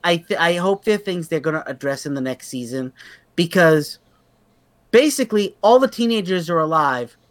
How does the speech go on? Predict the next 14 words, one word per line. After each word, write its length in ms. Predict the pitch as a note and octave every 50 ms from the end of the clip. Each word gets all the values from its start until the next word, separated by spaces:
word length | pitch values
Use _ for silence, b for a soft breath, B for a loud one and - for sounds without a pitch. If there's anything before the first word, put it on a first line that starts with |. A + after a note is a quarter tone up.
| _ _ _ _ _ _ _ _ -
but 240 | F#3 F3 E3+ - G3
most 340 | F#3+ A3 C4 C#4+ C4+ -
of 60 | D#4 C4+
the 100 | B3+ -
kids 380 | - - - A3+ A#3 F3+ F3+
are 80 | F3+ E3
dead, 400 | C3+ D3 C3+ B2 A#2 A#2 A2 - _ _ _ _ _ _ _ _ _ _ _ _ _ _ _
and 380 | F3 F3 E3+ D#3+ D3+ C#3 C3+ -
most 380 | E3 G3 G#3+ A3+ G#3+ - -
of 100 | A3+ F#3
the 120 | F#3 G#3+ F#3+
adults 380 | E3+ G3 G3 F#3+ F3 E3 -
are 60 | D#3+
dead. 360 | C#3+ B2+ C3 A#2 G#2+ G#2+ G2+